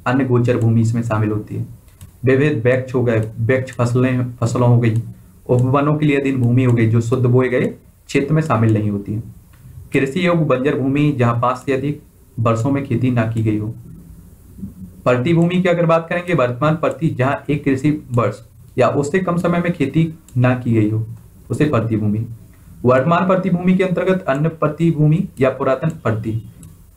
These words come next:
एक से पाँच कृषि वर्षों, वर्ष से खेती ना की गई। शुद्ध अगर निवल बोया गया क्षेत्रफल की बात करें हम लोग, तो एक कृषि वर्ष में एक बार से अधिक बोए गए क्षेत्र को शुद्ध निवल बोए गए क्षेत्र में जोड़ दिया जाए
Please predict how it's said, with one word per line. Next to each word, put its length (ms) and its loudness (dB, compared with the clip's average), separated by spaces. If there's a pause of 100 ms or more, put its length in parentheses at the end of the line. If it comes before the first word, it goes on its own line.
(140)
एक 200 2
से 160 0
पाँच 280 0
कृषि 260 -2
वर्षों, 440 0 (540)
वर्ष 240 2 (120)
से 180 -2 (220)
खेती 260 0
ना 220 2
की 100 0
गई। 220 -2 (580)
शुद्ध 300 2
अगर 180 2
निवल 420 2 (140)
बोया 320 4
गया 180 0
क्षेत्रफल 440 -2
की 80 0
बात 260 0
करें 140 2
हम 160 -2
लोग, 260 0 (520)
तो 80 4
एक 220 2
कृषि 260 0
वर्ष 240 2
में 140 2
एक 240 2
बार 180 2
से 160 -2
अधिक 240 0
बोए 180 4
गए 180 4
क्षेत्र 520 -2 (240)
को 100 2
शुद्ध 500 0 (500)
निवल 340 4
बोए 240 2
गए 120 2
क्षेत्र 360 -2
में 140 2
जोड़ 180 4
दिया 200 2
जाए 220 -6